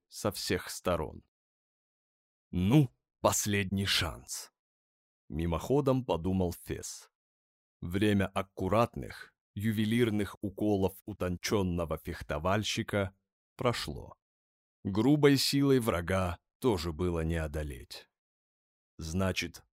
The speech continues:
оставалось прибегнуть к высшим, самым сложным и рискованным заклятиям, что запросто могли унести и жизнь самого некроманта.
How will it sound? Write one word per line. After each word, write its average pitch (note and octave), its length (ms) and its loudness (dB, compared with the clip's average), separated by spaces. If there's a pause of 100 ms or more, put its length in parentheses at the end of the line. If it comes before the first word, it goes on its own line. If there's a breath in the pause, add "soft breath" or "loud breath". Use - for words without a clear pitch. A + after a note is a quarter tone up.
(160)
оставалось F#2 680 0
прибегнуть F2 640 -2
к - 100 -14
высшим, - 600 -4 (300)
самым A2+ 440 2
сложным A2+ 720 2
и A2 180 -4
рискованным G2 800 0
заклятиям, E2+ 920 -2 (360)
что - 280 -4
запросто G#2+ 640 0
могли G2 420 0
унести F2+ 760 -4 (460)
и C#3+ 100 4
жизнь F2+ 560 0 (140)
самого E2+ 520 0
некроманта. E2+ 960 -6